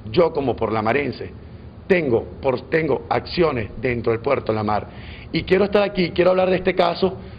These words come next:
no como dirigente político, no como Primero Justicia, sino como doliente de Porlamar, que nos están vulnerando el derecho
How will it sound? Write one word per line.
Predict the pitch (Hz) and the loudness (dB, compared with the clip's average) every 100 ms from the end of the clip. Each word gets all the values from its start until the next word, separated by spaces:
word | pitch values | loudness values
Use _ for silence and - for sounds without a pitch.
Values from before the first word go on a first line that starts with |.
| - | -6
no | 135 180 202 208 | 2 4 4 4
como | 196 185 | 2 4
dirigente | 165 139 160 170 | 2 2 0 0
político, | 120 120 160 160 - 156 - - - | 0 0 0 -4 -4 -4 -6 -6 0
no | 170 190 | 2 2
como | 196 196 | 2 2
Primero | 143 135 156 | 2 2 2
Justicia, | 143 123 135 - 117 - - - | 2 -2 -4 -4 -10 -12 -18 -14
sino | - 151 139 | -6 0 2
como | 143 131 | 2 4
doliente | 127 131 170 175 175 175 151 - | 4 4 4 2 4 2 0 -8
de | 117 123 | -2 2
Porlamar, | 123 113 113 123 156 160 - - - | 2 2 2 2 2 -2 -8 -16 0
que | 139 | 0
nos | 135 127 | 2 0
están | 127 165 165 | 2 0 4
vulnerando | 175 139 120 139 147 127 127 | 4 4 4 2 2 2 2
el | 120 | 4
derecho | 120 139 151 170 | 4 2 2 -2